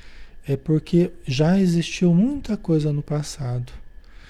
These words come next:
De um trair, o outro também trair, um abandonar, o outro se matar, o outro não sei o quê.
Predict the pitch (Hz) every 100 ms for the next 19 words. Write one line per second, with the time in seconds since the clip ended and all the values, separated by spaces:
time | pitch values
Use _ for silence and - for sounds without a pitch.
0 | - - 127 127 156 175 160 143 120 123
1 | 165 180 165 139 147 156 - 131 139 139
2 | - 113 117 160 175 160 151 135 131 131
3 | 156 160 143 127 135 117 113 147 170 165
4 | 151 135 147 - - 135 120 123 156 175
5 | 175 156 147 151 - 123 127 127 - 127
6 | - 185 180